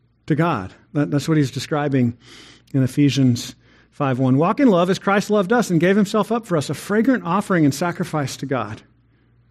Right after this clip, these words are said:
Like burning incense being burnt up. You're, you're you're wasting. You're burning your life away. You're giving it away for God's glory. So again, this can include correcting. This can include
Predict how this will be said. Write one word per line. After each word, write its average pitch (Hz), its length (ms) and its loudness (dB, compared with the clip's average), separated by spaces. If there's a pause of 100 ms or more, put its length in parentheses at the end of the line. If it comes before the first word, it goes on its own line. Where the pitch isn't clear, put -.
(380)
Like 147 160 -4
burning 185 560 4
incense 160 840 -2 (340)
being 143 200 2
burnt 147 280 0
up. 117 240 -6
You're, 127 160 -6
you're 123 260 -2 (680)
you're 151 140 0
wasting. 156 540 0 (1200)
You're 127 120 -6
burning 180 460 2
your 175 120 4
life 160 300 0
away. 95 380 -6 (140)
You're 135 120 -2
giving 160 320 2
it 151 100 2
away 131 240 2
for 135 140 -10
God's 123 500 -4 (720)
glory. 110 520 -2 (1040)
So 170 140 0
again, 151 240 4
this 170 200 0
can 190 180 2
include 190 360 4
correcting. 165 460 0
This - 140 0
can 156 120 2
include 151 480 2